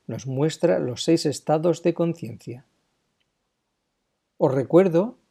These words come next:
que los seis estados de conciencia en los que podemos estar son:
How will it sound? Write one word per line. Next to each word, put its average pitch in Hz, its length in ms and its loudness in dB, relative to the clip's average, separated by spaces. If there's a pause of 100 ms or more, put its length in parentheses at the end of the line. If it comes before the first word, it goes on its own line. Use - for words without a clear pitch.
(120)
que - 100 -4
los 110 140 -8
seis 123 180 -6
estados 127 440 -4
de 135 100 -4
conciencia 143 640 -4
en 123 120 -6
los 120 140 -8
que - 160 -6
podemos 139 480 -4
estar 185 560 0
son: 113 380 -4